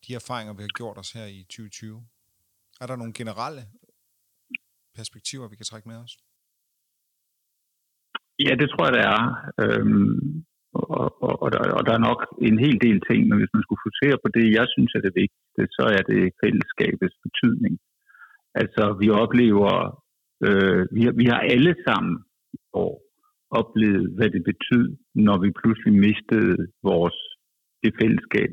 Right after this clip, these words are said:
Speaker 2: som vi var en del af, og, og man kan sige, den praktiske udmøntning af det fællesskab i form af samvær, snakke,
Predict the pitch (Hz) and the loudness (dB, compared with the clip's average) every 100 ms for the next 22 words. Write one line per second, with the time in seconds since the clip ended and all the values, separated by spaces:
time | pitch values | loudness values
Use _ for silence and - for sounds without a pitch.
0 | - 98 90 87 - 127 123 113 104 98 | -2 0 0 0 0 2 4 4 4 2
1 | - 92 87 - - - - - 98 107 | 0 0 -2 -6 -18 -18 -16 -4 2 2
2 | 92 - 101 90 - 123 - 117 - 135 | 2 0 0 2 0 -2 -2 0 2 4
3 | 120 123 107 95 110 101 87 104 113 107 | 6 6 4 4 4 2 2 0 0 0
4 | 95 - 101 101 87 110 98 92 92 90 | -2 -2 0 0 -2 0 2 2 2 -2
5 | - 98 92 101 104 95 98 - - 95 | -2 -2 2 4 4 2 -2 -2 -2 -2
6 | 98 - | 0 0